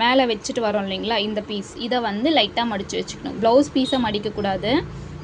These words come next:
நீங்க மே-, நீங்க வச்சு தச்சுட்டு வரும்போது கரெக்டா உங்களுக்கு எந்த இடத்துலலாம் டர்ன் ஆகுற மாதிரி தெரியுதோ, அந்த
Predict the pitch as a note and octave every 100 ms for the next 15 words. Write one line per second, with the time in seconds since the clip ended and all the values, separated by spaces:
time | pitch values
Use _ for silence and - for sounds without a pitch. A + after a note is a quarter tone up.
0 | - - - - A#3+ A3 G#3+ A3+ - B3+
1 | A#3+ A#3 D#4 A#3 - C#4 B3 G3+ C4+ B3+
2 | A3+ G#3 F#3 G#3 G#3+ - A3 - - A3
3 | D#4+ C4 A3+ G#3+ A3+ C4+ E4 D#4+ B3 -
4 | B3+ A#3+ B3 C#4+ B3 A#3 B3 B3 A3+ G#3+
5 | G3+ G3 G3+ A#3 A3+ G3+ G3+ G3 F#3 B3
6 | F4+ - - - A#3+